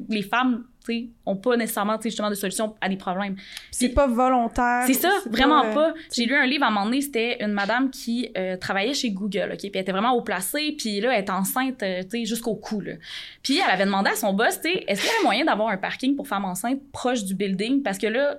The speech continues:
Speaker 1: j'ai de la misère à marcher, là, tu sais, j'ai les chevilles aussi grosses que ma tête, là. » Puis là, il était comme, « Ah, ben oui. » Mais il avait juste jamais pensé à faire ça parce qu'il y avait jamais eu de femmes, puis encore moins de femmes enceintes, qui s'étaient rendues jusque-là pour demander ces choses-là.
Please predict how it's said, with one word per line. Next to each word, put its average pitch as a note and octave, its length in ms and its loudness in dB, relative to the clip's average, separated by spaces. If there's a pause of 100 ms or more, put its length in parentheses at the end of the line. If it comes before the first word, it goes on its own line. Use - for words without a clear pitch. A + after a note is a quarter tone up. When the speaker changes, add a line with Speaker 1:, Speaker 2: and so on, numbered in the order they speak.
(100)
Speaker 1:
j'ai G#3 120 0
de G3+ 40 -2
la G#3 100 4
misère G#3+ 200 4
à B3+ 80 4
marcher, G#3+ 340 0
là, C#4 120 0
tu C#4 140 -4
sais, C#4 40 0
j'ai A#3+ 120 0
les G#3 120 -2
chevilles C4+ 320 -2
aussi - 160 -4
grosses A#3+ 200 -2
que A3 80 -2
ma F#3+ 180 0
tête, F3+ 300 -6
là. » - 120 -10 (760)
Puis E4 100 4
là, G#4+ 60 6
il F#3 60 0
était F#3 100 0
comme, « G3 160 2
Ah, A3+ 300 4
ben F#3 220 0
oui. » G3 320 -4 (120)
Mais G3+ 80 0
il G#3 40 2
avait G#3+ 160 4
juste F#4 160 2
jamais C#4 220 4
pensé A#3+ 280 0
à C4+ 60 0
faire G#3+ 180 0
ça - 100 -6
parce A#4 140 0
qu'il A#3 80 0
y G#3 40 2
avait G#3 80 0
jamais A#3 240 2
eu D4 120 2
de G#3 140 2
femmes, G#3+ 560 0 (100)
puis A#3+ 80 2
encore G#3+ 180 2
moins A#3 120 2
de C4 60 -10
femmes A#3 180 2
enceintes, G#3+ 480 -2
qui - 80 -10
s'étaient A3 180 0
rendues G#3 300 0
jusque-là A#3 460 -2
pour C#4+ 280 0
demander A3 380 2
ces A#3+ 120 -4
choses-là. G#3 360 -2